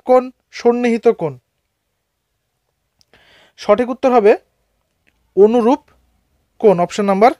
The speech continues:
বি। নেক্সট নাম্বার সিক্সটিন, এক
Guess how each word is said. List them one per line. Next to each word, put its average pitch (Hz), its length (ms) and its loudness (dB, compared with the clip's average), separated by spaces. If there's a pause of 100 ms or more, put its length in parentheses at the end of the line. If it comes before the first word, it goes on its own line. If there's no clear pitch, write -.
(1500)
বি। 160 260 -4 (1080)
নেক্সট 202 400 -4
নাম্বার 202 280 2 (440)
সিক্সটিন, 220 400 -6 (880)
এক 220 200 2